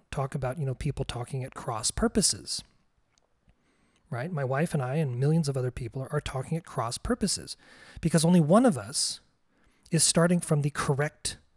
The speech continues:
basis, that being the side, on the side of truth. We're not trying to make truth conform to what we want. We are discovering what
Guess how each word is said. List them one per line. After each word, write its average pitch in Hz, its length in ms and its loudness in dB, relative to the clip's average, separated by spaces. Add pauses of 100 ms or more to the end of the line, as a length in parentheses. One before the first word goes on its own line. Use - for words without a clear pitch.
(600)
basis, - 720 0 (1200)
that 135 300 -2
being 123 240 -2
the 139 100 0
side, 135 640 2
on 156 260 4
the 160 80 2
side 117 440 -2
of 123 240 -4
truth. - 520 0
We're 175 100 4
not 240 160 2
trying 185 300 4
to 156 120 -2
make 143 380 -2
truth - 380 2
conform 139 440 -2
to - 100 -4
what 123 180 -6
we 127 120 -4
want. 113 520 -4 (720)
We 175 160 8
are 165 60 6
discovering 151 1000 4 (220)
what 151 280 4